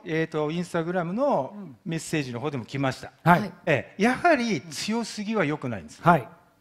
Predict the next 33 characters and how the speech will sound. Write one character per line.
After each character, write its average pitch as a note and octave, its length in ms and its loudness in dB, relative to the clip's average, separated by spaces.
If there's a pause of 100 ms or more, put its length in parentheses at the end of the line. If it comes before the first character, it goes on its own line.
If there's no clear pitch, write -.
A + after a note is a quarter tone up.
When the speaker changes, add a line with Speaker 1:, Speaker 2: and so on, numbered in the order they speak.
(340)
Speaker 1:
で、 - 340 0
筋 F4+ 200 -4
肉 F#3 260 -2
っ - 20 -12
て B2+ 420 0
そ G3+ 160 -2
も C4+ 120 0
そ C4 120 -4
も C4 380 2 (560)
ほ - 140 0
っ G#3 60 2
ぺ D4 120 0
た G#3+ 160 4
の C#3 80 -2
よ C3+ 140 -2
う B2 40 -4
に A#2 120 -8
凝 - 160 -6
り A3+ 60 -2
固 B3 220 2
ま B3 120 4
っ B3 40 -8
て F3 120 -6
る B2 80 -8
状 B2+ 160 -4
態 C3 180 -4
の B2 80 -4
筋 D3 160 -6
肉 A2+ 240 -10
っ - 20 -20
て、 A2 420 -2
Speaker 2:
う D#3 40 -16
ん。 C#3 120 -16